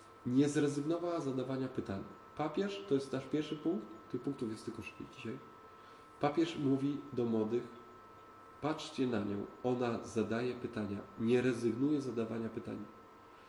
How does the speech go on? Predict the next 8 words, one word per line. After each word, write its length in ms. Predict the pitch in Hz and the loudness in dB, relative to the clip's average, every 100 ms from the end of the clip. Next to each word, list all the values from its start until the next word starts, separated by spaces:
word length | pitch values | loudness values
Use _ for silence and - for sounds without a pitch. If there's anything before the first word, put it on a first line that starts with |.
| - - - - | -20 -20 -20 -8
Kiedy 380 | - 135 135 127 - | 4 8 8 8 4
z-, 280 | 120 110 - | -2 -4 0
y, 300 | 113 104 101 104 | 4 6 4 2
kiedy 280 | - 135 120 | 2 4 4
żyjesz 560 | 113 127 120 156 175 - | 4 6 6 4 2 0
i 40 | 127 | 0
masz 220 | 139 - | 0 2
pytania, 380 | - 135 139 | 0 2 2